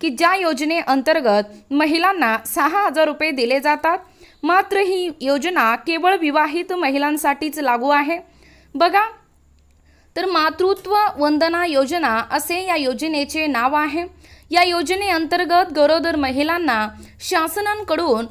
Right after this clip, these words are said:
शासनाकडून सहा हजार रुपयाची आर्थिक मदत करण्यात येणार आहे. गरोदर महिलांना आणि त्यांच्या मुलांचे आरोग्य सुधारण्यासाठी आणि आपल्या देशातील कुपोषण कमी करण्यासाठी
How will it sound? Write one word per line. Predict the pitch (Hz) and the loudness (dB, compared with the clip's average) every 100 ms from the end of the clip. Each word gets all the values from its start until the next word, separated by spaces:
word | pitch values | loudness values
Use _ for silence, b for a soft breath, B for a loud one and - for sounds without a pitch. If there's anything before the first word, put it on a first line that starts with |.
| B B | B B
शासनाकडून | - 320 311 403 415 403 294 339 | -2 0 0 -2 -2 0 -2 -2
सहा | 392 330 277 359 | -2 0 0 0
हजार | 392 285 311 | -2 -2 -2
रुपयाची | 294 285 285 294 302 320 | -2 -2 -2 -2 -4 -4
आर्थिक | 233 240 240 311 | -4 -4 -4 -4
मदत | 285 277 294 294 | -2 0 0 -2
करण्यात | 226 262 269 | -2 -2 -2
येणार | 277 285 | 0 0
आहे. | 294 294 339 381 b b b b 277 | 0 -2 -6 -8 b b b b 2
गरोदर | 349 392 403 403 | 4 4 2 0
महिलांना | 339 302 311 320 339 | 0 0 -2 -2 -2
आणि | 359 302 302 | -2 -2 -4
त्यांच्या | 311 285 285 311 320 | -2 -4 -2 -2 -2
मुलांचे | 311 269 285 359 349 247 214 214 - - | -2 0 0 0 -4 -4 -4 -8 -20 -2
आरोग्य | 302 320 381 311 403 | 2 2 0 0 -2
सुधारण्यासाठी | 415 330 277 285 311 311 320 339 277 220 220 | -2 -4 -2 -2 -2 -4 -2 -2 -2 -4 -4
आणि | 262 302 | -2 0
आपल्या | 302 302 339 370 | 0 0 0 0
देशातील | 320 277 320 311 320 | -2 -4 -4 -4 -4
कुपोषण | 339 285 277 311 320 370 | -2 -2 0 -2 -2 -6
कमी | 370 294 285 | -4 -2 -2
करण्यासाठी | 294 254 262 269 311 302 226 | -2 -2 -2 -4 -4 -4 -4